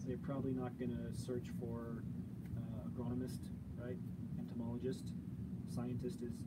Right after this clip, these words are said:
is much more likely. You, you've clarified a bit there, but I think you've, you're using academic words. Anything with ology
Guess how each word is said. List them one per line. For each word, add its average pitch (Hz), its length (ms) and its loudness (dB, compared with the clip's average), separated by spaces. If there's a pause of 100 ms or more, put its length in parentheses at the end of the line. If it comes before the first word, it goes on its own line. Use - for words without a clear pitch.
is 120 180 0
much 120 200 2
more 117 100 0
likely. - 360 0 (920)
You, 156 180 6
you've 143 220 8
clarified 165 440 8
a 135 40 6
bit 151 240 6
there, 165 160 8
but 147 100 6
I 135 80 4
think 151 240 4
you've, 143 220 8 (680)
you're 135 100 4
using 156 600 10 (280)
academic 139 580 6
words. 170 500 8
Anything 156 320 8
with 156 160 8 (120)
ology 175 600 8